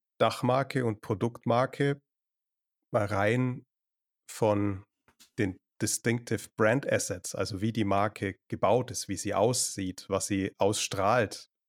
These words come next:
fast schon in Konkurrenz zueinander treten, weil sie,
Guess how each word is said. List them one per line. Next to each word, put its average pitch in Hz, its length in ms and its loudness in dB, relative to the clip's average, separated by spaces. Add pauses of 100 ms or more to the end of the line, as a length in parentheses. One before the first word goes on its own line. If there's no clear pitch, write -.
(460)
fast - 260 -4
schon 107 160 2
in 95 80 -2
Konkurrenz 92 680 -4
zueinander 131 480 0
treten, 127 420 -4
weil 98 140 4
sie, 95 260 -4